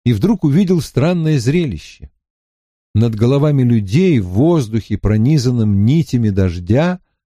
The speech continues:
плыл черный корабль. То был фрегат фута два высотой, с изорванными грязными парусами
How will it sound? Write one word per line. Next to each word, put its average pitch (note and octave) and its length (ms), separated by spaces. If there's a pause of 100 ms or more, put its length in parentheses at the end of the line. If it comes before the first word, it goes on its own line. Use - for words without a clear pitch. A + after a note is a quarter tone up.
(360)
плыл F3+ 360
черный E3 800
корабль. F#2 840 (760)
То A2+ 100
был C3+ 220
фрегат C3 840 (320)
фута C3 320
два A2 280
высотой, A#2 760 (340)
с - 60
изорванными C3+ 640
грязными B2+ 600
парусами C3 880